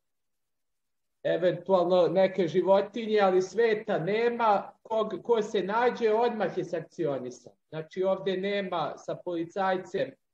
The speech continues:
nekog, da kažemo, odnosa nepoštovanja, nego odmah se piše kazna. Kazne su milionske u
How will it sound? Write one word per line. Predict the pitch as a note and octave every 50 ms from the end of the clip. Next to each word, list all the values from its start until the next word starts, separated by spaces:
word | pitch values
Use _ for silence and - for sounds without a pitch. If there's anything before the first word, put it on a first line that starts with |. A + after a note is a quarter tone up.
| _ _ _ _ _ _ _ _ _ _ -
nekog, | F3+ F#3 F3 F3+ F3 - F#3 D#3+ D3+ - _ _ _ _ _ _
da | D#3+ D#3+
kažemo, | D#3+ - G#3+ G3+ G3 G3 G3+ G3 F3+ F3 F3+
odnosa | F3+ F#3+ F#3 F#3+ F#3+ F#3+ - - E3
nepoštovanja, | D#3 D#3 - - E3 D#3+ - - F#3 D#3 D#3+ F3 F#3+ G#3 A3 G#3+ A3+ A3+ G#3+
nego | G3+ G3+ F#3+ F#3+ G3
odmah | G3+ G3+ G3+ G3 F#3 D#3+
se | - - E3+ - -
piše | G#3 G3 F#3+ - E3+ C#3+
kazna. | - - G3+ G3 A3 A#3 G#3+ G3+ G#3+ A#3 G#3+ A3 -
Kazne | A#3+ A3+ A3 A3 G#3+ G#3 F#3+
su | F#3 - - G3 F3+
milionske | F#3+ F#3+ G3+ A3 A3+ A3+ G#3+ G3 F#3+ - - - - A2
u | -